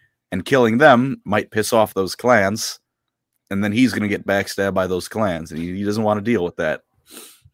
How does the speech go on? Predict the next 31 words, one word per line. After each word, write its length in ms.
<clears throat> 680
So, 320
uh, 220
he 80
just 180
kinda 200
has 200
to 180
sabotage 760
their 220
efforts. 540
Uh, 220
the 120
first 280
to 80
try 260
and 140
win 140
it 100
for 140
himself 440
is 160
a 280
member 380
of 120
Clan 320
Scryer 640
named 360
Heskett 340
One 260
Eye. 300